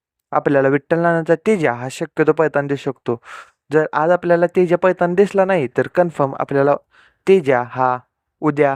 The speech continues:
उद्या दिनांक पंचवीस एप्रिल दोन हजार पंचवीस, गारवडी येथे भव्यांद्य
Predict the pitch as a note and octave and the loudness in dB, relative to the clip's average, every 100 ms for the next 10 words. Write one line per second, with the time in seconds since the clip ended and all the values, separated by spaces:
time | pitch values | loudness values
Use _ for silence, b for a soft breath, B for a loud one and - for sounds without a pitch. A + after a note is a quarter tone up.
0 | C3 D3+ D3+ D#3 D#3+ D#3 D3+ E3+ D#3+ F3 | -4 -2 0 0 0 -6 -2 -4 0 0
1 | G3 F3+ F#3 F#3 F3+ F3 F3 G#3 G3+ D#3 | 0 0 0 2 2 2 0 0 0 0
2 | C3+ - - B B B B B - D3+ | 0 -4 -14 B B B B B -2 0
3 | D#3 D#3+ E3 E3 D#3 D#3 D#3+ D#3 D3+ | 2 0 -2 -2 0 0 -2 -2 -2